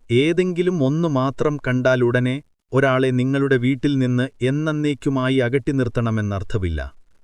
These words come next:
ഓരോ മനുഷ്യരും വ്യത്യസ്തരാണ്. ചിലപ്പോൾ സാഹചര്യങ്ങൾ കൊണ്ടോ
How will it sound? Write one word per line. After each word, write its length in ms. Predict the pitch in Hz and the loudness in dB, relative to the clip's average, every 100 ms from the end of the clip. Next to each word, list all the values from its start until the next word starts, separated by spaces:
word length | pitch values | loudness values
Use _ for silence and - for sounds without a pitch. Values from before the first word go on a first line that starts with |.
| _ _ - | _ _ 0
ഓരോ 340 | 110 139 143 | 4 8 6
മനുഷ്യരും 520 | 135 135 127 131 131 | 6 0 0 0 2
വ്യത്യസ്തരാണ്. 800 | 135 123 151 143 - 101 71 65 - - - _ _ _ _ - | 0 -2 -2 -4 -2 -2 -2 -6 -12 -20 -20 _ _ _ _ -4
ചിലപ്പോൾ 360 | 185 185 202 | 0 4 4
സാഹചര്യങ്ങൾ 760 | 196 156 160 180 180 180 180 170 | 4 0 -2 0 2 4 2 0
കൊണ്ടോ 480 | 160 151 139 151 | 0 0 2 2